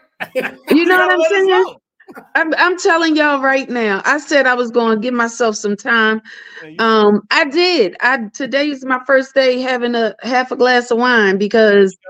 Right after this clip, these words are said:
Speaker 3: I thought you was about to say water, but nah.
Speaker 2: No, I do. I got my water right here too. I got both. So technically some diluted wine. But no,
Speaker 3: There you go,
Speaker 2: I,
Speaker 3: there you
Speaker 2: um,
Speaker 3: go.
Speaker 2: it's just been, it's just been a busy weekend.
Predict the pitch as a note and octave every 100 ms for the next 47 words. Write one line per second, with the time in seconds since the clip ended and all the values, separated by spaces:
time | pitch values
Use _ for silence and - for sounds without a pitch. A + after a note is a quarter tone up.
0 | - A3 - B3+ B3+ G#3+ A3+ G3 F#3+ F3+
1 | A3+ G#3+ E3 D3 C#3+ E3 D#3+ C3 - F#4
2 | E4+ F#4 C#4+ F4+ A3+ B3+ D#4 D4+ C#4+ C#4
3 | C4+ C4+ C4+ C4+ D#4 D4+ D4+ C#4+ D4+ G3+
4 | F#3 F#3+ - - - - - A#3+ C4 C#4+
5 | B3 C4+ G3 F3 A#3 A3 A3 A3 C4+ C#4
6 | B3 C4 A#3+ B3+ C4+ C4 C#4 B3 A3 B3+
7 | C4 G#3+ G3 G3 - G3+ C#4+ C#4+ D4 A#3
8 | G#3 - C#4 D#4+ D4 C#4 B3+ B3 D#3+ B3
9 | C#4+ A#3+ C#4 C4+ C4+ A#3+ B3 A#3+ C#4 C4
10 | B3+ A#3 G#3+ A#3+ A#3+ A3 B3+ A#3 B3 A#3
11 | A#3